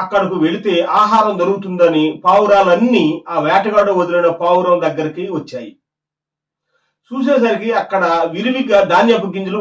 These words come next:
ఉన్నాయి. తన జాతి పక్షితో అవి కూడా తినటం మొదలుపెట్టాయి. ఆ వేటగాని వలలో చిక్కుకున్నాయి. అందులో నుండి తను పెంచుకున్న పావురాన్ని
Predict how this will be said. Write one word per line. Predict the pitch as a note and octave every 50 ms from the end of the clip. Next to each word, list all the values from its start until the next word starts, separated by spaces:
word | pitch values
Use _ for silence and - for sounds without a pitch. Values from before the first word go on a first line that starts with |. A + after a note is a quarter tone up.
| E3+
ఉన్నాయి. | D3 C3+ C3+ B2 A2+ G#2 G#2 _ _ _ _ _ _ _ _ _ _ _ _ _ _ _ -
తన | F#3+ F#3 F3 E3 F3+
జాతి | A3+ B3+ B3+ B3+ B3+ - -
పక్షితో | G3 F#3+ - - - - F#3 F#3 G3 A#3 - - _ D3
అవి | F3 G#3+ B3 A#3 -
కూడా | F#3+ E3+ E3+ E3 D#3+ D#3+ -
తినటం | F3 F3 E3+ D#3 F3 F3 E3
మొదలుపెట్టాయి. | D3 D3 D#3 D#3 D3 D3+ C3+ A2+ B2 A#2+ A2+ A2 A2 _ _ _ _ _ _ _ _ _ _ _ _ _ _ _ _ - -
ఆ | D3+ D3+ D#3
వేటగాని | F#3 A3+ A#3+ C4 C4+ B3+ B3 A#3+ A#3 G#3
వలలో | F#3+ G3 G3+ F#3+ F#3+ G3+ - -
చిక్కుకున్నాయి. | A#3 - D#3+ - F3 D#3+ D3 C#3+ - B2 A#2 A2 A2 - _ _ _ _ _ _ _ _ - -
అందులో | A3+ A3 C4 B3+ A#3+ G#3+ F#3+ F3
నుండి | F3 E3+ F#3+ A3 A#3+ - _ _ _ _ _ _ _ -
తను | E3 E3 E3 D#3 D3+ D3+ D#3 - _ -
పెంచుకున్న | G#3+ A#3+ A#3+ A#3+ A#3+ B3+ B3+ A3+ G#3+ G3+ - -
పావురాన్ని | F#3 F#3 G3 G3+ G3 F#3 F3 F3 E3 D#3